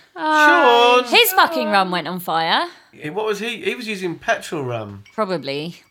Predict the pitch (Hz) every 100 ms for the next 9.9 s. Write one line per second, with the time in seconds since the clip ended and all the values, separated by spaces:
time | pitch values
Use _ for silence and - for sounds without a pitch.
0 | _ _ - - _ - 98 131 - -
1 | 143 - _ _ _ _ _ _ _ _
2 | _ _ _ _ _ _ _ _ _ _
3 | 180 156 151 156 233 190 - - - _
4 | _ _ _ - 156 - 190 202 196 180
5 | 175 165 - - 139 139 139 - - -
6 | _ 202 202 180 - - _ - 226 -
7 | 294 285 - 240 - 208 214 196 160 135
8 | 135 139 _ _ - 165 160 165 180 202
9 | 311 330 - 285 262 254 262 262 262